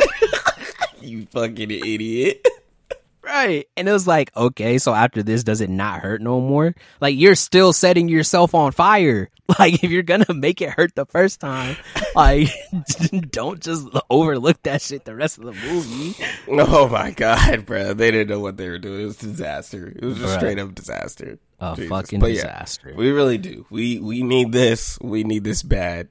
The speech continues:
Speaker 1: 'Cause I like Fantastic Four. Like, just in general, you know?
Speaker 2: Mm-hmm.
Speaker 1: So, I'll be happy when we finally get this. Like, for sure, for sure. That and Blade is all I need.
Speaker 2: Man, Blade's gonna be fire.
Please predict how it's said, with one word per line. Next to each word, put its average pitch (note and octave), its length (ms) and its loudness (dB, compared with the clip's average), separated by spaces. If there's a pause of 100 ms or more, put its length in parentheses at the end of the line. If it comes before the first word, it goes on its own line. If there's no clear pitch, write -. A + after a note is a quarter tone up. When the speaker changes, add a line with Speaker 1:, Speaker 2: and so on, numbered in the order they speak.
Speaker 1:
'Cause C3 160 0
I F3 140 8
like D#3 260 4
Fantastic - 600 -14
Four. - 340 -20
Like, G#2 240 -12
just A2 360 -18
in B2+ 180 -6
general, G#2 500 -6
you F#2+ 140 -12
know? F#2 80 -10
Speaker 2:
Mm-hmm. C3+ 220 0 (260)
Speaker 1:
So, G2+ 480 -4 (600)
I'll C#3 160 8
be C#3 140 6
happy A#2 320 2
when G#2+ 240 -6
we G#2 40 -8
finally F#2 440 -8
get F#2 200 -12
this. F2+ 420 -12
Like, F2+ 220 -12
for - 160 -16
sure, F2+ 240 -8
for - 140 -20
sure. - 340 -20 (680)
That C3 240 0
and A2 120 -8
Blade B2+ 360 0
is G2 120 -8
all G2 200 -6
I F#2 140 -6
need. D#2+ 360 -12 (100)
Speaker 2:
Man, D#2+ 300 -14 (480)
Blade's F2+ 220 -6
gonna D#2 160 -14
be - 80 -20
fire. C#2+ 500 -14